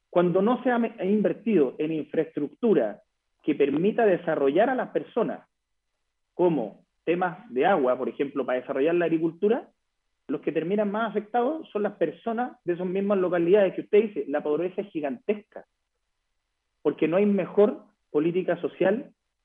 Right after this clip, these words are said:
que el empleo. Entonces, el cambiar el foco de los políticos, yo me refiero también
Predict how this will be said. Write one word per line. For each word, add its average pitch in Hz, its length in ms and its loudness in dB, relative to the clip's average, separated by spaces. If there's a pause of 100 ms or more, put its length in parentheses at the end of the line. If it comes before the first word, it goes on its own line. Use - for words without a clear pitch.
que - 80 -2
el 143 80 2
empleo. 131 500 0 (580)
Entonces, 170 540 -4 (280)
el 160 120 0
cambiar 160 360 4
el 240 220 2
foco 180 260 2
de 147 60 4
los 147 120 2
políticos, 160 640 0 (240)
yo 165 120 0
me 190 80 0
refiero 190 360 2
también 175 580 -4